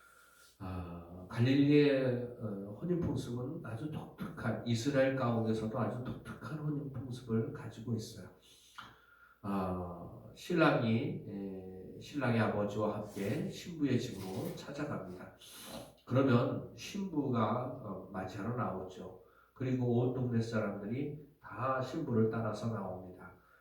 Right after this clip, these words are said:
동네 어귀에서 신랑과 신부가 만나게 되고 그리고 신랑이 신부에게 포도주 같은 잔을 내어줍니다. 그걸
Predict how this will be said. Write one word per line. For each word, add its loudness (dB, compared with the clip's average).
동네 4
어귀에서 0
신랑과 -4
신부가 -10
만나게 -6
되고 2
그리고 6
신랑이 2
신부에게 0
포도주 0
같은 -4
잔을 -2
내어줍니다. -4
그걸 6